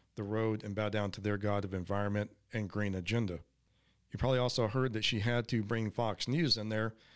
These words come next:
because theoretically that's what Republicans watch or used to watch before the Tucker Carlson incident. But she had to bring them in there, trying to deflect of who she is, which is just a socialist. There's no difference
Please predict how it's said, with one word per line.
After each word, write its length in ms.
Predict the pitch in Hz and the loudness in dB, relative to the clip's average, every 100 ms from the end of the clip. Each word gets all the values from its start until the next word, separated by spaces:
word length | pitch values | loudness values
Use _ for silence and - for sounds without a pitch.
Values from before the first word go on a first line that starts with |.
| - | -10
because 460 | 117 131 117 107 - _ _ _ _ _ | -4 0 0 0 -4 _ _ _ _ _
theoretically 580 | - 131 117 117 110 113 | -2 2 2 0 0 0
that's 300 | 107 104 - | 2 0 0
what 140 | 110 104 | -2 -2
Republicans 580 | 87 98 95 92 87 | -4 -2 -2 -4 -6
watch 460 | 101 101 98 - - _ _ _ _ | -2 0 0 0 -4 _ _ _ _
or 120 | - 98 | -6 -2
used 260 | 107 - | 0 -2
to 60 | 98 | -2
watch 440 | 92 98 - - - _ _ _ _ _ _ | -2 0 -2 -6 -10 _ _ _ _ _ _
before 260 | - - 107 | -8 -4 -2
the 100 | 92 | -2
Tucker 320 | - 107 - | -2 -2 -4
Carlson 480 | 82 117 123 - 95 | -4 0 0 0 -4
incident. 400 | 92 - 92 101 - - - _ _ _ - | -4 -6 -6 -8 -10 -20 -20 _ _ _ -4
But 120 | 123 | 0
she 140 | - | 2
had 180 | 123 143 | 2 2
to 60 | 123 | 2
bring 260 | 131 117 | 0 2
them 180 | 127 135 | 2 2
in 120 | 110 | 2
there, 280 | 107 107 107 - _ - | 2 2 0 -6 _ -4
trying 280 | - 120 | 0 2
to 80 | 110 | 0
deflect 420 | 101 113 123 113 | -2 0 0 2
of 200 | 117 101 - _ _ _ - | 0 0 -6 _ _ _ -2
who 200 | 131 117 | 2 2
she 280 | - 180 | 4 4
is, 300 | 110 110 120 - - _ | 4 2 0 -2 -8 _
which 160 | 127 120 | -2 0
is 100 | 113 | 2
just 220 | 139 139 | 2 2
a 60 | 127 | 2
socialist. 480 | - 98 - 101 | 2 0 0 -2
There's 120 | 117 110 | 0 2
no 120 | 139 | 2
difference 320 | 127 127 117 | 2 -2 -8